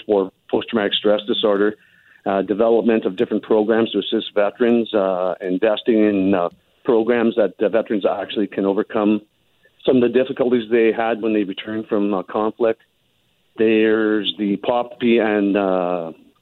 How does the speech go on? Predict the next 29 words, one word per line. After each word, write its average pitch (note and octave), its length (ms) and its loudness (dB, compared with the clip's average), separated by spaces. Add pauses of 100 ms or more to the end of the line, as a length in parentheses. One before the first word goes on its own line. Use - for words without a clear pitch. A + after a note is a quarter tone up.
(400)
not E2 120 -10
the - 80 -20
Poppy, D#2 320 -2
sorry, F#2 240 0
the G2+ 100 -6
Poetry A2 380 0
and F#2+ 80 -2
Literary A2 420 2
Con-, A2 400 -4 (220)
Contest, B2 500 -2 (560)
which, A2 280 -2
uh, G#2+ 200 4
supports A2+ 440 -2
remembrance A2 420 0
aspects G#2 440 -2
across G2 240 0
the - 160 -8
country G#2+ 380 0
in F2+ 140 0
schools A2 440 2
and F#2 120 -2
abroad, G#2 420 -2 (380)
educational A#2+ 680 2
material, G#2+ 560 2
uh, F#2+ 200 0
like G2 180 0
that. F2+ 240 0
So G#2 120 0
the G2+ 120 0